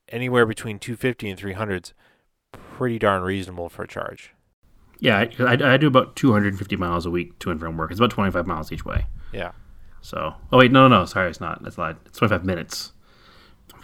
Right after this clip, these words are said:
Speaker 2: confusing time and distance. T-, time and, uh, <laughs> time and distance here again. It's, like, thirteen miles. So I don't do anywhere near that. So what's that? Thirteen? It's a hundred thirty miles. So yeah, if I had a car that did two hundred miles, I wouldn't have an issue driving all week.
Speaker 1: Exactly.
Speaker 2: So,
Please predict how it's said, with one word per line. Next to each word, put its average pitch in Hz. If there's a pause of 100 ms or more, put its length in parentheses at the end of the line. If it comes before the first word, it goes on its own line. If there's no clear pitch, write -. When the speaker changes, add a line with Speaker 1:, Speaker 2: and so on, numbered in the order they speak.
Speaker 2:
confusing 104
time 95
and 87
distance. 92
T-, -
time 113
and, 101
uh, 101 (120)
<laughs> -
time 123
and 104
distance 110
here 87
again. 87 (380)
It's, -
like, 110
thirteen 107
miles. 76 (520)
So -
I 92
don't 98
do 95
anywhere 87
near 85
that. 69 (540)
So 95
what's 85
that? 87
Thirteen? 92
It's -
a 90
hundred 92
thirty 87
miles. 78
So -
yeah, 107
if 85
I 107
had 113
a 110
car 107
that 92
did 90
two 107
hundred 87
miles, 85 (460)
I -
wouldn't 87
have 80
an 82
issue 87
driving 80
all 76
week. - (440)
Speaker 1:
Exactly. 139 (540)
Speaker 2:
So, 78